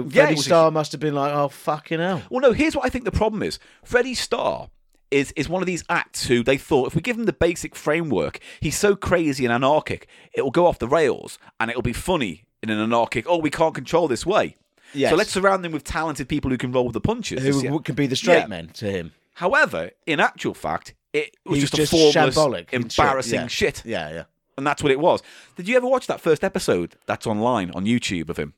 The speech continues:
Speaker 2: No.
Speaker 1: I'll put a link to it on our website
Speaker 2: So he
Speaker 1: page
Speaker 2: was
Speaker 1: for this
Speaker 2: in the
Speaker 1: episode.
Speaker 2: first episode and it was broadcast?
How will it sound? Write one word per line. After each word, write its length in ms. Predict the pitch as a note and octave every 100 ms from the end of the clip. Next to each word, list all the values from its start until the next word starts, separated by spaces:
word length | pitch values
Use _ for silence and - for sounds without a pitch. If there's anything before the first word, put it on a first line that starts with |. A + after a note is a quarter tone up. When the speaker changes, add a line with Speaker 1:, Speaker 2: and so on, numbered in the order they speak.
| _ _ _ _ _
Speaker 2:
No. 160 | C#3+ E3+
Speaker 1:
I'll 60 | -
put 120 | C5
a 40 |
link 220 | G#3+ B3
to 80 | E3
it 60 | B2
on 100 | A2+
our 100 | A2
website 220 | C3+ C#3
Speaker 2:
So 100 | F3
he 100 | F#3
Speaker 1:
page 100 | G#3+
Speaker 2:
was 160 | A3+ A3
Speaker 1:
for 40 |
this 60 | G#3
Speaker 2:
in 60 |
the 40 | F#3+
Speaker 1:
episode. 140 | -
Speaker 2:
first 160 | F#3+ -
episode 400 | G3 F#3 C#3 A2+
and 80 | A#2+
it 60 | B2+
was 100 | B2
broadcast? 640 | D#3+ E3+ - D2+ - -